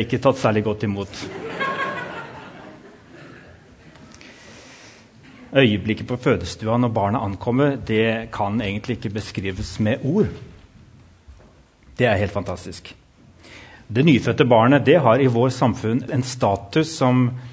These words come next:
er egentlig ganske voldsom i forhold til det den har hatt til andre tider.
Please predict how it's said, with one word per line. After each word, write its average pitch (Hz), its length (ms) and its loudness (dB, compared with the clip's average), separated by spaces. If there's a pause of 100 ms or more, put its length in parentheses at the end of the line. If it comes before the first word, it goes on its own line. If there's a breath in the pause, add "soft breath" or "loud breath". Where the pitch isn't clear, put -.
(420 loud breath)
er 123 220 2
egentlig 113 380 0
ganske 117 500 0 (1300)
voldsom 127 800 0
i 143 80 -2
forhold 113 300 2
til 113 100 -4
det 104 220 0
den 113 180 0
har 107 140 -2
hatt - 240 -10 (100)
til 120 160 0
andre 110 320 -2
tider. 107 380 -2